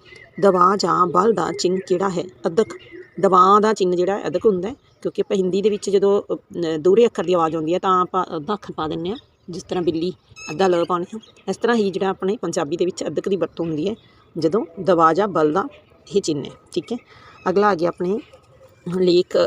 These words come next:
ਵਿਸ਼ੇ, ਅ, ਹੇਠ ਲਿਖੇ ਵਿਸ਼ਿਆਂ ਵਿੱਚੋਂ ਕਿਸੇ ਇੱਕ ਵਿਸ਼ੇ ਉੱਤੇ ਲਗਭਗ ਚਾਰ ਸੌ ਸ਼ਬਦਾਂ ਦਾ ਲੇਖ ਲਿਖੋ।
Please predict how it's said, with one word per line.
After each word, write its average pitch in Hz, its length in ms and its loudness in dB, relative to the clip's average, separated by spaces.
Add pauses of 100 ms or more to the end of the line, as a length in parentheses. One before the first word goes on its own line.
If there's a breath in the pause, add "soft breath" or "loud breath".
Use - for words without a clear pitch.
ਵਿਸ਼ੇ, 185 280 -4
ਅ, 180 380 0
ਹੇਠ 233 180 4
ਲਿਖੇ 226 220 2
ਵਿਸ਼ਿਆਂ 190 320 0
ਵਿੱਚੋਂ 202 360 -2 (500 soft breath)
ਕਿਸੇ 214 240 2
ਇੱਕ 220 260 -2
ਵਿਸ਼ੇ 185 260 0
ਉੱਤੇ 190 180 2
ਲਗਭਗ 180 300 0
ਚਾਰ 175 260 -4
ਸੌ - 140 -2
ਸ਼ਬਦਾਂ 165 380 -4
ਦਾ 170 100 -2
ਲੇਖ 160 280 -2
ਲਿਖੋ। - 260 -8